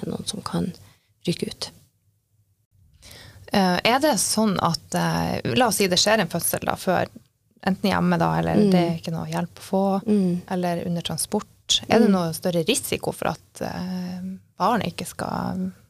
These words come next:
Speaker 2: overleve, eller om det blir noe skader, eller sammenlignet med at hvis du ligger på et sykehus, da får du jo full overvåkning og
Speaker 1: Altså, for å si det sånn, fordelen,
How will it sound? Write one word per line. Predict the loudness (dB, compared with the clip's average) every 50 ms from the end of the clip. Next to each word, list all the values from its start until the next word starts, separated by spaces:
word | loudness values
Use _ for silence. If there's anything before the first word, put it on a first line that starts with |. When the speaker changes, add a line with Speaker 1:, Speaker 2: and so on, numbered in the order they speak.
| _ _ _ _ _ _ _ _ _ _ _ _ _ -2
Speaker 2:
overleve, | 0 2 2 2 2 2 2 4 4 2 2 2 0 0
eller | 0 2 2 2 2
om | 0 0 0
det | 0 0
blir | -2 -2 -2
noe | -2 -4
skader, | -2 0 0 2 2 2 2 2 2 2 2 4
eller | 4 2 2 2 2 0 -4 -6 -8
sammenlignet | -8 -4 0 2 2 4 4 4 2 4 4
med | 4 4 2
at | 2 0
hvis | -2 -4 -2
du | 0 0
ligger | 0 0 0
på | -2 -4
et | -2 -2
sykehus, | -4 -2 0 0 0 0
da | 0 -2
får | 0 0 0 0
du | 0
jo | -2
full | -2 -2 -2 0 0 0 -2
overvåkning | -2 0 0 0 0 0 0 -2 -2 -4 -4 -4 -2 -2
og | -2 -2 -4 -2 -2
Speaker 1:
Altså, | 0 2 2 2 2 0 0 0
for | 0 -2
å |
si | 0 2 2 2
det | 2 2
sånn, | 2 0 0 0 0
fordelen, | -2 -4 0 0 2 2 0 -2 -6 -8 -2 -2 -2 -2 -2